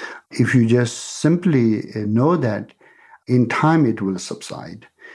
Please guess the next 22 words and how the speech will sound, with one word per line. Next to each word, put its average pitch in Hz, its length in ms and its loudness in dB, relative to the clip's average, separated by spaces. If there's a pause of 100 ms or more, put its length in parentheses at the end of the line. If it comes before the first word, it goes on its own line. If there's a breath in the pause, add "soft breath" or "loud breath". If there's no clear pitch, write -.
(160 loud breath)
in 113 180 4
time 151 400 2
you 113 340 2
know 113 300 2
you 113 220 2
will 107 180 0
be 104 160 -4
able 101 220 -4
to - 100 -14
work 107 300 -4
through 139 220 0
this, 107 400 -8 (580 loud breath)
in 143 180 4
time 170 320 2
you 117 180 4
will 131 380 2
be 143 240 0
able 123 260 -2
to 120 160 -4
be 117 520 0 (340 soft breath)
stronger 190 800 2
to 113 560 0